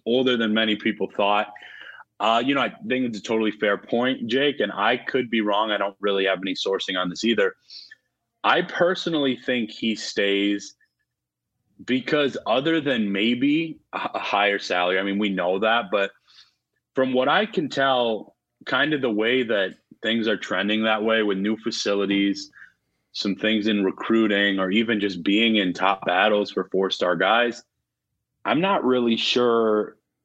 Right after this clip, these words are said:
what else he could really want, because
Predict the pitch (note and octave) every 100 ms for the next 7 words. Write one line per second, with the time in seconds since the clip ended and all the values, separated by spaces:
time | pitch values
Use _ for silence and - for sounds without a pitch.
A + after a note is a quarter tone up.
0 | _ _ - G2 A#2 A#2 A2+ A2 A2 -
1 | - - - _ _ - C3+ B2 A#2+ A#2
2 | A2+ G#2+ G#2+ F3+ F3 B2+ A#2 B2+ G2